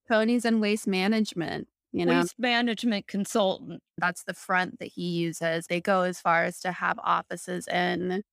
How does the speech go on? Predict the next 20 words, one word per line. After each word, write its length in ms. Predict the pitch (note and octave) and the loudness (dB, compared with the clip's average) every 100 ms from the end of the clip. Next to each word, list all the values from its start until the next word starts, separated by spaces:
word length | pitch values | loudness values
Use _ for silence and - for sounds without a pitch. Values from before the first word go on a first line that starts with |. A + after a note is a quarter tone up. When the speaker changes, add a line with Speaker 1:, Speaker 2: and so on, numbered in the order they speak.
| _ - | _ -4
Speaker 1:
waste 300 | F#3 F3 F3 | -2 -2 -2
management 520 | D#3+ F3 E3+ F3 E3 | -2 -2 -4 -6 -6
facilities 800 | F#3+ - E3+ E3 E3 E3 E3 - | -6 -2 -2 0 -2 -2 -4 -6
via 420 | - E3+ E3 E3+ F3 | -4 -2 0 -2 -4
paid 380 | - E3+ E3 F#3 | -4 -2 -2 0
off 560 | D#3 D3+ D#3+ - _ - | -2 -2 -6 -12 _ -10
people. 300 | G3 F3 - | -6 -4 0
Speaker 2:
Right. 300 | G3+ F#3 A2+ _ _ _ _ A#3+ | 2 2 -4 _ _ _ _ 2
And 160 | B3 | 4
there's 360 | A3+ A#3+ A#3 B3 | 4 4 2 2
a 80 | A3+ | 2
long 480 | A3 A3 G#3+ G#3 | 4 4 4 2
history 500 | G#3 G#3+ - G#3+ G3+ | 0 -2 -2 -2 2
in 140 | F#3+ F#3+ | 2 2
America 880 | F#3+ F#3 F#3 F#3+ - F#3 F3+ E3+ - | 2 2 2 0 -2 -2 -2 -2 -2
of 500 | F#3+ F3+ F3+ F3 - - | 0 0 0 -4 -8 -2
the 80 | G3+ | 0
mafia's 640 | G#3 F3 G3 G#3 G#3 G#3 | 2 2 0 -2 -2 0
involvement 800 | G#3+ G#3 G3 C#4 - F3+ C#3+ G#2 - | 0 0 2 0 -2 -4 -4 -6 -8
with 520 | F#3+ F#3 F#3 - - | -4 -2 -2 -4 -20